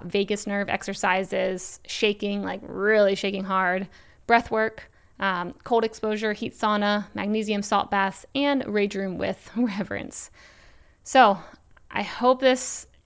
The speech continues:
is somewhat supportive to you guys on your journey when it comes to working with stress and anxiety, because, you know, if you're like me, you want to be at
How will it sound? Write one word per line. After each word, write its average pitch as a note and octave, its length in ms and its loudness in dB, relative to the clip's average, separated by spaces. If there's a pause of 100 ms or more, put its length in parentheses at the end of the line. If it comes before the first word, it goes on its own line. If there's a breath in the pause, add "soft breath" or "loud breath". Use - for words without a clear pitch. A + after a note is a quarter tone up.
is G3+ 160 -4
somewhat A#3+ 340 2
supportive A#3 540 2
to A3+ 100 -4
you A3 100 0
guys G#3 360 2
on G3+ 180 -2
your G3+ 140 -2
journey G3 340 -4
when F#3 140 -4
it F3+ 100 -6
comes F#3+ 380 -6
to F#3 520 -4
working G3+ 360 -2
with G3 120 -8
stress G#3+ 520 -2 (320 soft breath)
and F#3+ 120 -6
anxiety, G3+ 680 0
because, F#3 800 -4
you G3 60 -6
know, F3+ 160 -4
if F3+ 80 -8
you're G3 120 -2
like B3 220 2
me, C4 280 4
you G#3 80 0
want G#3+ 220 0
to - 60 -6
be G#3+ 280 -2
at G#3 240 2